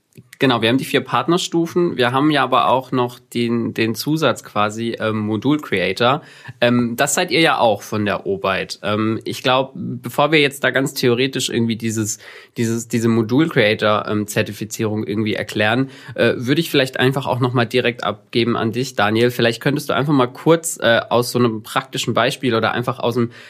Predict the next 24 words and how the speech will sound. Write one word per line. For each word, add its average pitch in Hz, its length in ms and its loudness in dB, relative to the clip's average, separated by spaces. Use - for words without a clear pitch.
Use 151 160 2
Case 135 260 0
von, 123 300 4
von - 220 0
Obeit 151 360 2
einfach 117 240 -4
beschreiben, 117 460 0
was 117 200 -4
denn, 123 340 2
was - 220 -2
es 135 100 -6
denn 127 160 2
bedeutet, 120 560 0
äh, 104 180 2
Starface 110 640 0
Modul 117 360 2
Creator 110 480 -2
zu - 140 -12
sein 123 360 2
und, 110 160 0
und 104 180 -2
mit 107 200 -4
was - 180 -2
für, 107 400 2